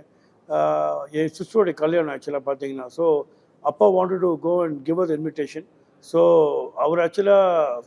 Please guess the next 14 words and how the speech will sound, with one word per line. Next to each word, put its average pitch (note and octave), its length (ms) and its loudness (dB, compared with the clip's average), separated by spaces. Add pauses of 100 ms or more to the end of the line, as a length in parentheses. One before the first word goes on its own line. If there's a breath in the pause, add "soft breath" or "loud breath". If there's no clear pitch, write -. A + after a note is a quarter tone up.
(100)
ஃபோன் G3 200 0
பண்ணி F#3+ 160 -2
அப்பாயின்மெண்ட், F#3 720 -4
uh, C#3 340 -2 (440 soft breath)
வாங்க F3 260 2
கேட்டார். E3 300 0
ஹாஃப் E3+ 300 2
அன் F3+ 120 0
ஹவர்லேயே F#3 140 0
ஆக்சுவலாக E3 360 -4
ஃபோன் E3+ 160 -4
வந்தது. D#3 340 -6
அவங்க C3+ 360 -6 (600 soft breath)
செக்ரட்டரி E3+ 420 0